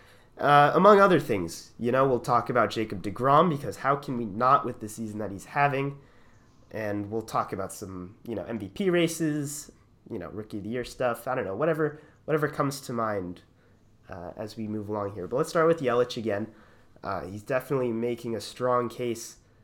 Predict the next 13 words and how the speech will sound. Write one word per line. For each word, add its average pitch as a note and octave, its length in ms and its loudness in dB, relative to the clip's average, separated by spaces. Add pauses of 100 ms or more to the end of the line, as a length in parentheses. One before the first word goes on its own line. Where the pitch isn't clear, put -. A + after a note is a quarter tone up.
(360)
for B2 300 0
that A#2 200 0
N A#2 120 -6
L A2+ 120 0
M A2 120 -4
V F#2+ 140 -8
P. C#3+ 340 -2
There B2 240 2
are D#3+ 400 4 (180)
a C3 80 -6
number C#3+ 460 2
of A#2 100 0
other G#2 380 -2